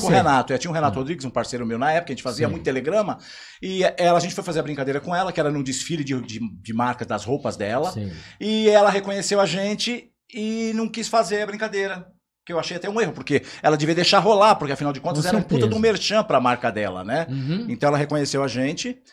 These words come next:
Speaker 2: esse não deu certo.
Speaker 1: Que mais
Speaker 2: A
Speaker 1: aí?
Speaker 2: Frank Aguiar, que também, re-, que também não, não
Speaker 1: E o
Speaker 2: rolou.
Speaker 1: Frank, foi gente boa ou não?
Speaker 2: Mas não rolou a brincadeira, foi fazer
Speaker 1: Por
Speaker 2: também
Speaker 1: quê?
Speaker 2: com ele, acabou
Speaker 1: Ele é
Speaker 2: não,
Speaker 1: chato?
Speaker 2: não rodando.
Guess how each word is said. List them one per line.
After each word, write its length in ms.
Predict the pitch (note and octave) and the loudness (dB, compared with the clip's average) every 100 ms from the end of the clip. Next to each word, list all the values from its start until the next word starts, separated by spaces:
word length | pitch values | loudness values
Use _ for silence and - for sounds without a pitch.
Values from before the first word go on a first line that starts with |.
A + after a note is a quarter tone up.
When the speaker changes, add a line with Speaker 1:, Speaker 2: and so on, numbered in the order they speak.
| - | -8
Speaker 2:
esse 180 | A#2+ C#3 | -4 -2
não 160 | C3 | -2
deu 100 | A#2+ | -2
certo. 480 | A2+ C#3+ F3 F3+ G#3+ - _ | -2 0 0 -2 -12 -14 _
Speaker 1:
Que 100 | D3 | -2
mais 220 | D3+ D3+ | 4 6
Speaker 2:
A 140 | D#3+ D3+ | 8 8
Speaker 1:
aí? 40 | |
Speaker 2:
Frank 240 | F3 F3 E3 | 6 2 0
Aguiar, 600 | D3+ D#3+ D#3 G#3+ C4+ - | 4 6 8 6 2 -6
que 60 | |
também, 200 | - C#3+ | -4 -2
re-, 180 | C3+ B2 | -2 -2
que 60 | - | -4
também 240 | C#3 C3 C3 | -2 0 0
não, 180 | C3 | 0
não 80 | B2 | 2
Speaker 1:
E 80 | B3 | 2
o 20 | |
Speaker 2:
rolou. 420 | - G3+ F3+ D3 | 4 6 6 6
Speaker 1:
Frank, 100 | F#3+ | 2
foi 120 | - B2 | 0 0
gente 220 | B2 A#2+ | 0 -2
boa 220 | A#2 G3 | -4 -4
ou 80 | D3 | -4
não? 100 | E2 | 0
Speaker 2:
Mas 180 | F3 G3+ | 2 2
não 60 | |
rolou 280 | G3 G#3+ F#3 | 4 4 4
a 40 | E3+ | 2
brincadeira, 520 | D#3+ D#3+ C#3 C#3 C3 | 2 -2 0 -2 -2
foi 120 | C#3+ | -4
fazer 200 | C#3+ C#3+ | -6 -6
Speaker 1:
Por 40 | D3 | -6
Speaker 2:
também 180 | C#3+ C3+ | -4 -4
Speaker 1:
quê? 60 | |
Speaker 2:
com 100 | G2 | -2
ele, 80 | C#3+ | -2
acabou 280 | D3 D3 D3+ | -2 -2 0
Speaker 1:
Ele 60 | |
é 60 | D#3 | 0
Speaker 2:
não, 60 | - | 2
Speaker 1:
chato? 200 | F3 C#3+ | 2 0
Speaker 2:
não 100 | C#3+ | -2
rodando. 300 | C#3+ C3 A2+ | -6 -6 -12